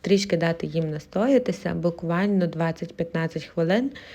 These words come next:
і можна їх запікати. Запікаємо ми при двісті двадцять-двісті тридцять градусах приблизно сорок-п'ятдесят хвилин.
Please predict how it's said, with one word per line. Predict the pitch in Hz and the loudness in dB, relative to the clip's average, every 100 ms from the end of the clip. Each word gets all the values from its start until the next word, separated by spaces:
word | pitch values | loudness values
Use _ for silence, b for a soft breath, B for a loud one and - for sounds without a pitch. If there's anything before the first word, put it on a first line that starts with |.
| B B | B B
і | 196 226 | 2 4
можна | 185 196 196 | 4 4 2
їх | 170 156 196 | 0 0 0
запікати. | 190 170 175 165 156 151 147 170 B B B B B B B B _ | 0 -2 -4 -6 -4 -6 -6 -10 B B B B B B B B _
Запікаємо | 233 190 196 220 269 262 190 175 | -2 0 0 -2 0 2 4 4
ми | 175 170 165 | 6 4 4
при | 165 - 170 165 | 2 2 2 2
двісті | 175 190 208 196 - 165 170 190 | 0 2 0 -2 -2 -2 -2 -6
двадцять-двісті | 175 170 160 - 180 170 190 196 220 | -2 0 -2 -2 -2 0 0 0 -2
тридцять | 247 - 165 151 151 | -4 -2 -2 -2 -2
градусах | 165 156 139 147 160 226 285 B B B B - _ _ B B B B | -2 0 0 -2 -4 -4 -6 B B B B -20 _ _ B B B B
приблизно | - 226 196 247 330 220 190 | 0 2 4 4 6 4 4
сорок-п'ятдесят | - 185 202 240 226 - 170 170 170 160 170 - | 2 2 4 4 0 0 2 2 0 0 0 -2
хвилин. | - 170 156 151 165 | 0 2 2 -2 -6